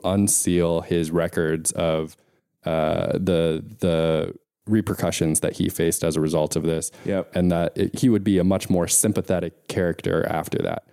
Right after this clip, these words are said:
Speaker 1: But then Mondoyan actually said, "No, I don't want to waive my confidentiality,"
Speaker 2: Yeah.
Speaker 1: the next day.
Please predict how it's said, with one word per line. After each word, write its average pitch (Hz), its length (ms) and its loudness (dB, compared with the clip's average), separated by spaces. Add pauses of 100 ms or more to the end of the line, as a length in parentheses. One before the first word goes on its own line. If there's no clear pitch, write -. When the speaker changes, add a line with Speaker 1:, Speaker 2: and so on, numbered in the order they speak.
(400)
Speaker 1:
But 127 400 0 (160)
then 110 560 2 (640)
Mondoyan 90 840 2 (600)
actually 90 440 0
said, 82 460 0
"No, 90 520 2
I 95 60 0
don't 92 260 2
want 85 180 2
to 82 40 2
waive 80 300 0
my 80 160 0
confidentiality," 82 1080 -2
Speaker 2:
Yeah. 90 120 2
Speaker 1:
the 90 80 2
next 76 260 -2
day. 82 320 -2